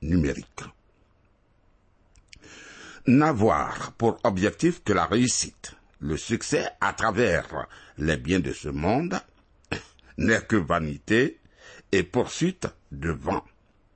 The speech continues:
D'ailleurs, combien de temps avons-nous à passer sur cette terre ? Et puis, ces biens ne sont que de pacotille, des objets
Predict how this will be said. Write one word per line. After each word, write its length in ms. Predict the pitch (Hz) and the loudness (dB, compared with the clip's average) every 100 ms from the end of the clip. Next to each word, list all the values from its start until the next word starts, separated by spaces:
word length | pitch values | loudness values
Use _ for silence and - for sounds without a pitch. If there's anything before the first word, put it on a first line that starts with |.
| _ _ _ _ _ _ - - - - | _ _ _ _ _ _ -20 -20 -20 -4
D'ailleurs, 500 | 82 87 110 110 - | -2 2 2 2 -2
combien 340 | 104 92 85 | -2 2 0
de 160 | 71 73 | 0 -6
temps 340 | - 113 135 - - - - | -4 0 0 -2 -10 -20 -4
avons-nous 480 | 92 85 101 92 85 | -2 2 4 4 4
à 80 | 85 | 0
passer 420 | 85 80 - 131 | 0 -4 0 0
sur 220 | 139 82 | 0 -4
cette 400 | - 73 - 80 | -6 -8 -8 -4
terre ? 560 | - - - - - - _ _ _ _ _ _ _ _ _ - - - - - - - - - | -2 -4 -6 -14 -18 -20 _ _ _ _ _ _ _ _ _ -20 -20 -20 -20 -20 -20 -20 -10 0
Et 80 | 135 | 0
puis, 440 | 185 240 262 - _ _ | 4 6 6 2 _ _
ces 300 | - - 139 | -12 0 2
biens 480 | 95 95 127 147 196 - _ 85 | 2 2 4 4 0 -6 _ 2
ne 180 | 95 | 2
sont 240 | 92 120 120 | 4 0 -2
que 360 | - 107 127 | 2 2 2
de 140 | - 80 | 2 -2
pacotille, 800 | 110 - 131 - 110 76 - - - _ _ _ - | -2 -2 -2 0 -4 -4 -10 -16 -20 _ _ _ -18
des 260 | 73 90 78 | 0 0 2
objets 560 | 95 76 78 107 156 | 0 -2 0 2 0